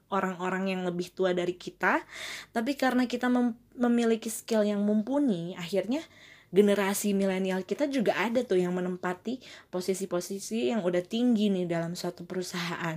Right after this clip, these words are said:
Jadi mungkin di situ ada sedikit bias nih. Jadi,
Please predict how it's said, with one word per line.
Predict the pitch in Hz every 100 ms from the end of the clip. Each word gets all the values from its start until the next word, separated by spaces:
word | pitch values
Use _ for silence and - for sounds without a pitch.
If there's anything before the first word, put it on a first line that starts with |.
| 156 160
Jadi | 170 214
mungkin | 247 226 285
di | 233
situ | 202 180 277
ada | 233 190
sedikit | 196 170 - -
bias | 180 208 220 220
nih. | 220 220 220 - - - - -
Jadi, | 175 202